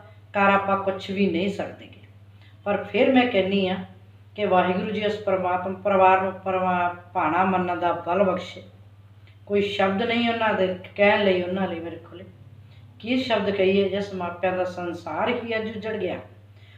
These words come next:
ਚਾਹੇ ਮਾਪਿਆਂ ਲਈ ਦਸ ਪੁੱਤ ਹੋਣ, ਪਰ ਹਰ ਬਾਪ, ਮਾਂ ਬਾਪ ਲਈ ਬੱਚੇ ਦੀ ਅਲੱਗ-ਅਲੱਗ ਅੱਗ ਹੁੰਦੀ ਹੈਗੀ। ਹਰ ਮਾਂ ਲਈ ਬੱਚੇ ਲਈ ਥੋੜ੍ਹੇ ਹੀ ਹੁੰਦੇ ਨੇ,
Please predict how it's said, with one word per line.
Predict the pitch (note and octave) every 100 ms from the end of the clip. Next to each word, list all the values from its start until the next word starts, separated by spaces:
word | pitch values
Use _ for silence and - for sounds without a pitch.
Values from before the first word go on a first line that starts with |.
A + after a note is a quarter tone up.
| - -
ਚਾਹੇ | G#3
ਮਾਪਿਆਂ | G3 F#3 F#3 G#3+ G3+
ਲਈ | G3+
ਦਸ | G3+ F#3+ G3+
ਪੁੱਤ | - G3+ G3
ਹੋਣ, | F#3+ G#3
ਪਰ | G3+ G#3 G3
ਹਰ | - G#3 B3+
ਬਾਪ, | - F#3+ F3+ - G3
ਮਾਂ | F#3 G3
ਬਾਪ | G3 F#3+ F#3 F#3
ਲਈ | F3+ F#3+ A3+ - - - - - E3+
ਬੱਚੇ | F#3+ F#3+ G3+ G3
ਦੀ | G3+
ਅਲੱਗ-ਅਲੱਗ | F#3+ F3+ G3+ G#3 G3 G#3 - - - - - - - - - -
ਅੱਗ | G#3+ C4+
ਹੁੰਦੀ | B3+ A3+ G#3+ G3
ਹੈਗੀ। | - - - - -
ਹਰ | - G3+ B3
ਮਾਂ | G#3+ G3+ G3+ G#3
ਲਈ | G#3+
ਬੱਚੇ | G3+ G3+ - G#3+
ਲਈ | G#3 G#3+
ਥੋੜ੍ਹੇ | F3+ F3+ A3+
ਹੀ | A#3+ A3+
ਹੁੰਦੇ | F#3+ D#3+ D#3+
ਨੇ, | G3